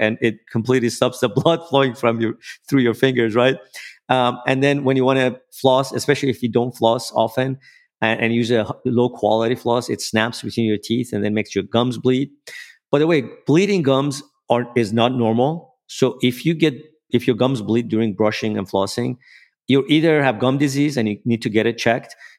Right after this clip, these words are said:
which is, could be very serious, or you have harsh oral care products. You know, it's the floss or the toothbrush is terrible. You know, uh, toothbrush needs to be soft br-, bristles or ultra soft bristles, and a floss has to be high quality. So everything you put in your mouth or, or the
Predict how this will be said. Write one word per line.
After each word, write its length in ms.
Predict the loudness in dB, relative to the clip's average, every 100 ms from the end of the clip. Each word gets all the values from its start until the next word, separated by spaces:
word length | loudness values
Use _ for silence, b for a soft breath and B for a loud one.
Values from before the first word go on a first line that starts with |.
| -2
which 180 | -2 0
is, 60 |
could 140 | -2 0
be 80 |
very 200 | 2 0
serious, 540 | 0 0 2 2 -2 -6 b b _ 2
or 480 | 4 4 2 0 -2
you 260 | 2 2
have 200 | 2 0
harsh 360 | 0 0 2 0
oral 220 | 0 0
care 160 | 0 -2
products. 460 | 0 0 0 -4 -4
You 60 |
know, 60 | -4
it's 180 | -4 -6
the 100 | -6
floss 560 | 0 2 2 -4 -18 -8
or 120 | -4
the 140 | -4 -6 -4
toothbrush 500 | -6 0 -2 -2 -4
is 240 | -6 -4
terrible. 460 | -2 0 0 -4 -4
You 80 |
know, 220 | -4 -4 -4
uh, 220 | -6 -8 -6
toothbrush 400 | -2 0 -2 -4
needs 140 | -6
to 120 | -4
be 260 | -4 -4 -6 _
soft 360 | -2 0 0 -4 -16 _ _
br-, 80 | -6 -2
bristles 400 | -2 -2 -2 -2
or 100 | -2
ultra 220 | -4 -4
soft 260 | -4 -4 -2
bristles, 340 | -4 -6 -8 B B B -8
and 120 | -4
a 40 | -4
floss 260 | -2 -2
has 140 | -2 -4
to 60 |
be 60 | -2
high 180 | 0 -2
quality. 480 | 0 0 0 -4 -8 B B
So 160 | -2 0
everything 440 | 2 2 2 2
you 80 | 0
put 160 | 0 0
in 80 | 2
your 100 | 2
mouth 280 | 2 0
or, 180 | -2 -4 -2
or 100 | 0
the 120 | 0